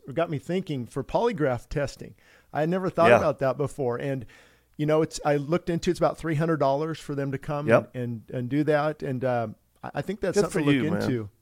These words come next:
Speaker 1: you know,
Speaker 2: Thank
Speaker 1: because what,
Speaker 2: you.
Speaker 1: there's nothing to be scared of. Um,
Speaker 2: Right.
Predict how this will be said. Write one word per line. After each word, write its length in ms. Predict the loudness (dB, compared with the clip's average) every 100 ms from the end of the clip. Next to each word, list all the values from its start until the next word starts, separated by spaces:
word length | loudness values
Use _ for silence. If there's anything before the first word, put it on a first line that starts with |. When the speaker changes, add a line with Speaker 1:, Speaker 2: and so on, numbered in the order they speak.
| _ -8
Speaker 1:
you 120 | -6
know, 160 | -4
Speaker 2:
Thank 100 | -6
Speaker 1:
because 340 | 0 2 2 2
what, 180 | 2 2
Speaker 2:
you. 60 | 0
Speaker 1:
there's 180 | -2 0
nothing 320 | 0 0 -2
to 60 |
be 120 | -2 -4
scared 520 | -6 -6 -4 -2 -2
of. 380 | -4 -8 -16 -20 _ _ _ _
Um, 240 | -4 2 6
Speaker 2:
Right. 240 | 6 6